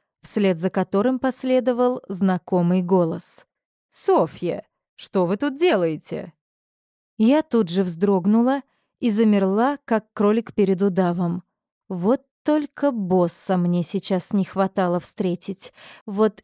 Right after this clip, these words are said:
именно пренеприятнейшего Дениса Юрьевича. Его родного только и не доставало, чтобы переполнить чашу моих горестей на сегодня.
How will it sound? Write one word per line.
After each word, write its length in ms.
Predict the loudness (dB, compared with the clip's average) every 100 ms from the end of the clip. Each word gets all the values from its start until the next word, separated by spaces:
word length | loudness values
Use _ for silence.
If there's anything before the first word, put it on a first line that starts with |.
| -4
именно 640 | -2 0 0 0 0 0
пренеприятнейшего 1600 | 0 0 2 2 2 0 0 2 2 2 -2 -4 -2 -4 -2 -2
Дениса 560 | -2 -2 -2 -2 -2
Юрьевича. 880 | -2 -2 -4 -4 -6 -8 -6 -8 -8 _ _ _ _ -4
Его 760 | 0 2 0 -2 0 2 4
родного 720 | 2 -2 0 0 2 2 0
только 420 | -2 -2 -2 -2 -4
и 100 | -2
не 140 | -4
доставало, 800 | -4 -6 -4 -2 0 2 2 0 _ -20 _
чтобы 380 | -8 -2 0 0
переполнить 760 | 0 -2 0 2 2 2 -2 -2
чашу 360 | -2 -2 -4
моих 340 | -4 -2 -4 -2
горестей 640 | 0 2 0 -6 -4 -2
на 140 | -2
сегодня. 840 | -2 -4 -4 -2 -2 -4 -8 -10